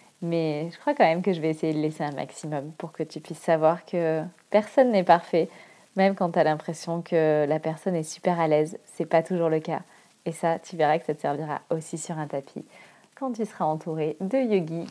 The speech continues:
qui font des choses incroyables alors que toi, bah, pff, t'es en galère pour toucher tes pieds et c'est très bien comme ça. Voilà, tu peux me retrouver donc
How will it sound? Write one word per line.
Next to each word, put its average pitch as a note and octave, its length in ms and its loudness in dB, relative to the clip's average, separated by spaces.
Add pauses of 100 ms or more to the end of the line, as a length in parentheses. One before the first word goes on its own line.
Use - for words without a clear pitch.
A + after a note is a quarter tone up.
qui F#3 100 -8
font D#3+ 180 -4
des D#3 160 0
choses D#3 300 -2 (140)
incroyables E3+ 720 2
alors E3 300 0
que F3+ 100 -4
toi, D#3+ 360 -4 (100)
bah, E3+ 180 -2
pff, - 260 -12 (160)
t'es E4 100 -8
en C4+ 120 -2
galère F#3+ 280 6
pour F#3+ 180 4
toucher G3+ 280 2
tes E3+ 140 0
pieds F3+ 300 0 (360)
et F#3+ 100 4
c'est F3 280 0 (140)
très - 280 2
bien E3 240 2
comme D3 220 0
ça. - 200 -8 (400)
Voilà, A3+ 440 4 (360)
tu - 160 -8
peux G#3 120 2
me G3 100 6
retrouver F#3+ 460 6
donc F3 220 0